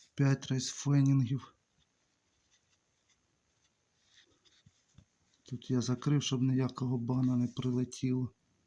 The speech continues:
Тисяча дев'ятсот тридцять дев'ятий рік. Так, це австро-угорська монетка. Два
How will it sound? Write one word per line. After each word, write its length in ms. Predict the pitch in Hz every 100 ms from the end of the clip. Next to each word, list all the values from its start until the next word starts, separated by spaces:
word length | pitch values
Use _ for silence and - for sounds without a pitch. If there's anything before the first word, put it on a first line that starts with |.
| _ _ _ _ -
Тисяча 340 | 131 - 123
дев'ятсот 480 | 120 127 127 135 -
тридцять 260 | 123 113
дев'ятий 560 | 113 127 123 113 - 120
рік. 360 | 117 113 - _ _ _ _ _ _ _ _ _ _ _ _ _ _ _ _ _ _ _ _
Так, 400 | - 202 151 123 - - - - - _ _ _
це 160 | - 131
австро-угорська 960 | 117 110 - 123 117 120 156 139 - 123
монетка. 680 | 131 131 127 123 - 120 - _ _ _ _ _ _ _ 117
Два 600 | 101 101 123 123 101